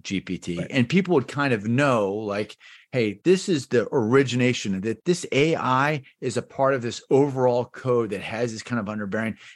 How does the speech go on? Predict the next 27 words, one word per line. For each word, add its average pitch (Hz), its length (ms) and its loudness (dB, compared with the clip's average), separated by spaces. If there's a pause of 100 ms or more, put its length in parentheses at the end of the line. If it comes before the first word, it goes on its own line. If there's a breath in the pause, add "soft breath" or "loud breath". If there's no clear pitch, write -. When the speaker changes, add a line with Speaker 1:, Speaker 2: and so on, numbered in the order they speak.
Speaker 1:
And 123 100 -2
so 165 220 2
it - 120 -6
could 123 160 -2
never, 127 640 0
ever 104 580 0 (440)
convince 127 420 2
me 117 140 -2
to 110 160 -8
kill 135 260 0
somebody, 87 580 -8 (380)
or 135 120 4
it 117 60 -2
can 127 240 4
never 135 520 2
encourage 120 420 0
me 113 100 0
to 120 220 -6
lie, 104 440 -2
bear 107 220 0
false 98 340 -2
witness. 98 460 -6
It 143 160 0
could 139 140 2
never 170 420 2
encourage 120 440 -2
me 107 280 -2